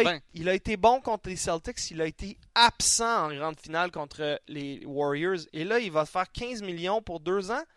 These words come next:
Speaker 2: alors qu'il a trente-sept, il va avoir trente-huit la saison prochaine. Ça, c'est un gros problème. Bref, ils ont de l'argent dépensé à tellement d'endroits qu'ils ne devraient pas l'avoir que là, ils ne peuvent pas juste signer un agent libre. Ils n'ont plus d'espace
Speaker 1: Ouais.
Speaker 2: salarial.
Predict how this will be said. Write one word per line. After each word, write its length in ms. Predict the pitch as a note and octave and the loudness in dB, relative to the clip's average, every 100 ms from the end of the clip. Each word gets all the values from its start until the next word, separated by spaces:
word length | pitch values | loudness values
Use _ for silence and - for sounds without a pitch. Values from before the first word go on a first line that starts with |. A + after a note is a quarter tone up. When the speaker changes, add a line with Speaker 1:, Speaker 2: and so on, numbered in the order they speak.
| _ _ | _ _
Speaker 2:
alors 300 | C#3+ E3+ F#3+ | 2 2 2
qu'il 180 | - F3+ | -2 -6
a 40 | F#3 | -6
trente-sept, 540 | - G#3 F#3 - - | -4 -4 -2 -2 -4
il 80 | F3 | 2
va 80 | E3+ | 2
avoir 220 | E3 F#3 | 2 -2
trente-huit 400 | - F3 - A3 | -4 -6 -6 -4
la 100 | F#3 | -4
saison 240 | E3 E3 | -4 -6
prochaine. 380 | D#3+ D3 G#3 F#3+ | -4 -4 -4 -6
Ça, 160 | F3 F3+ | -6 -6
c'est 160 | C3+ | -6
un 160 | B2 B2 | -6 -6
gros 260 | B2 D#3+ | -6 -4
problème. 380 | G3 D3 C#3 E3+ - - - | -2 -2 0 0 -4 -20 -10
Bref, 260 | E3 A#3 B3 | 0 2 2
ils 180 | F#3+ E3 | -2 -2
ont 120 | G3+ | 2
de 80 | F3+ | 6
l'argent 480 | F#3 G#3 G#3 C#4 D4 _ _ _ _ | 8 6 4 2 0 _ _ _ _
dépensé 720 | - C#3+ G3+ G#3 F#3+ - A#3+ - _ | -4 0 4 4 4 0 -2 -8 _
à 140 | - D#3+ | -2 0
tellement 420 | - B3+ C#4+ D4+ | 2 0 2 2
d'endroits 520 | G#3 F3+ D#3+ E3+ A#3 | 4 2 2 4 4
qu'ils 160 | - D#3 | 2 -6
ne 100 | C#3 | -4
devraient 320 | C#3+ C#3+ C#3+ | -2 -2 -4
pas 140 | - | -2
l'avoir 540 | E3 D3+ C3 C#3 B3 C#4+ - | 0 0 0 -4 -4 -8 -6
que 100 | F#3 | -4
là, 140 | A#3 | -2
ils 80 | D4+ | -4
ne 100 | G3 | -2
peuvent 260 | G#3 G3 | 0 -2
pas 220 | - F4+ D#4+ - | 0 0 0 -6
juste 240 | E3+ G#3+ | -8 -2
signer 380 | - - G#3+ G3 | 0 0 0 -2
un 100 | G#3 | 0
agent 280 | F3 E3 D#3+ | 0 0 0
libre. 200 | F3+ G#3+ | -2 -4
Ils 80 | E3+ | -4
n'ont 160 | F3 F3 | -4 -4
plus 260 | - B3+ | -6 -6
d'espace 480 | B3 F3 - F#3 F3 | -2 -2 2 2 2
Speaker 1:
Ouais. 40 | |
Speaker 2:
salarial. 420 | - C3 B2+ C3 | 0 -2 0 -2